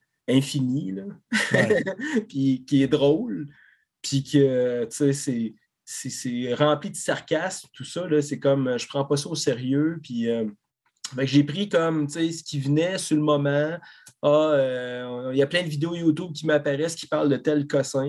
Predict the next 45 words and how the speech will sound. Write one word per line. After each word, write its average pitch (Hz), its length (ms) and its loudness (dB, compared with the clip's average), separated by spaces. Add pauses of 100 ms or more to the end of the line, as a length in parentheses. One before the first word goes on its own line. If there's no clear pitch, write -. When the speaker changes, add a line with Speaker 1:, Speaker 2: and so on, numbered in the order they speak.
(120)
Speaker 1:
Bon, - 200 -6
ben, - 140 -14 (260)
OK, 143 220 -6 (320)
euh, - 340 -10
on 123 60 -4
va 127 60 -2
parler 156 260 0
de 151 160 2
ça. - 160 -6 (100)
C'est 143 160 -6
commence 147 320 0
à 156 60 -2
chercher 151 320 -2
un 143 60 2
peu 151 120 2
le 143 140 4
tien. 151 260 -4
Ah, 311 80 -10
ouais, 233 200 -2
il 220 40 0
y 208 40 0
a 202 60 -4
tel, 175 320 -6 (300)
il 139 40 0
y - 20 2
a 139 40 2
tel 160 160 4
élément 160 600 0
dans 156 100 -2
cette 147 120 -2
affaire-là. 143 640 2
Commence 147 320 0
à 139 40 4
chercher 143 300 -2
des 139 200 4
mots. 139 340 -2 (360)
Puis, 123 600 -6
tu - 60 -12
sais, 147 120 2
c'était, 120 580 -2
c'était 127 160 -4
vraiment 147 320 4
comme 139 420 0
juste 151 260 -4
une, 117 280 -2